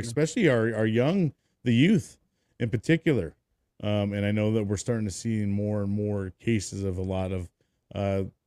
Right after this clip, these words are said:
Speaker 2: we're starting to see basically the output of all that.
Speaker 1: Yeah.
Speaker 2: You know, 'cause all those kids are getting older now, and, uh, now we're starting to see where they're having that
Speaker 1: Oh, the an-,
Speaker 2: disconnect
Speaker 1: the
Speaker 2: and stuff like that.
Speaker 1: anxiety issues,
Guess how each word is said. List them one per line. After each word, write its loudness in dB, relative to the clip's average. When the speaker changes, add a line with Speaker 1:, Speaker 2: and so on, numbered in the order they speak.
Speaker 2:
we're -6
starting 0
to 0
see 4
basically 0
the 0
output 4
of 4
all 2
that. -4
Speaker 1:
Yeah. 4
Speaker 2:
You 4
know, 4
'cause 0
all 6
those 4
kids 4
are 2
getting 2
older 4
now, 2
and, 0
uh, 2
now 2
we're 2
starting -4
to -6
see 2
where 0
they're 0
having 0
that -2
Speaker 1:
Oh, 4
the 2
an-, -8
Speaker 2:
disconnect -20
Speaker 1:
the 2
Speaker 2:
and 4
stuff 2
like 2
that. 0
Speaker 1:
anxiety 0
issues, 0